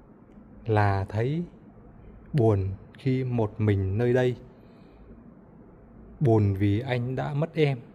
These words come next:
thật rồi. Vui khi nghĩ đến những giây phút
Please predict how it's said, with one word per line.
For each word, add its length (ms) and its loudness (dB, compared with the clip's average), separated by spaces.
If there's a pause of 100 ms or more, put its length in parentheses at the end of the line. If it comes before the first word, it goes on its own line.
(220)
thật 160 -2
rồi. 360 2 (680)
Vui 280 2
khi 360 -2 (140)
nghĩ 280 -2
đến 400 -2
những 300 -4 (180)
giây 280 2
phút 240 0